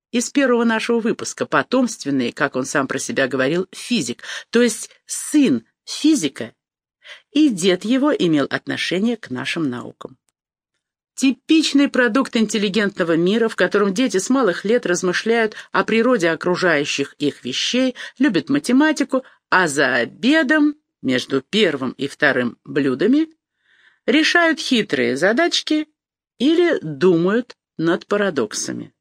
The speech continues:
Они рано узнают то, что другим, не таким счастливчикам, удаётся постичь только на первом-втором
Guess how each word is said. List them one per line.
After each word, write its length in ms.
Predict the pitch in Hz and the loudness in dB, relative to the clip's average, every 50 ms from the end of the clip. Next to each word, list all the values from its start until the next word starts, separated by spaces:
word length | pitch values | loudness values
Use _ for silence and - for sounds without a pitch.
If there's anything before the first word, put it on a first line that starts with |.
| _ _ _ _ _ _ _ _ _ _ _ _ _ _ - - - - - _ _ | _ _ _ _ _ _ _ _ _ _ _ _ _ _ -20 -20 -20 -20 -20 _ _
Они 280 | - 170 190 214 233 240 | 0 2 4 4 4 4
рано 420 | 254 285 294 294 262 262 254 - - _ | 4 2 2 2 2 2 0 -2 -4 _
узнают 720 | - 208 185 - 208 202 208 214 233 247 - - - _ _ _ _ | -2 -2 -2 -2 0 0 2 2 0 -2 -2 -6 -18 _ _ _ _
то, 180 | - 285 285 | 0 0 0
что 300 | 247 - - - - 180 | 0 -2 -4 -2 0 -2
другим, 640 | 165 143 - 175 175 170 175 - 285 330 302 220 156 - _ _ _ _ _ _ _ _ | 0 0 0 0 -2 -2 0 2 2 4 4 2 0 -4 _ _ _ _ _ _ _ _
не 160 | 147 160 170 | -2 0 0
таким 320 | - 185 202 - 165 139 | 0 -2 0 0 -2 -2
счастливчикам, 840 | 131 - - 196 190 - 190 165 143 - - - - - 127 120 123 - _ _ _ _ _ _ _ _ _ _ | 0 -2 -4 -4 -4 -4 -4 -4 -4 -4 -6 -10 -8 -6 -10 -10 -10 -16 _ _ _ _ _ _ _ _ _ _
удаётся 640 | 156 185 180 190 202 226 269 269 269 - - 233 | -2 0 2 2 4 2 2 0 -2 0 -2 -2
постичь 640 | 214 - 208 196 190 - - - 254 262 - - - - _ _ | 0 2 0 0 0 -2 -4 -2 -2 0 0 -2 -6 -8 _ _
только 380 | _ 254 269 294 262 - 254 233 | _ 0 0 0 2 2 0 2
на 200 | 208 208 196 180 | 2 2 0 -2
первом-втором 1300 | - _ 214 240 277 285 269 262 233 233 226 226 - - - 180 170 156 151 170 196 214 214 202 - | -2 _ 0 2 2 2 2 2 0 0 -2 -4 -8 -2 0 0 2 2 2 2 2 2 0 -2 -4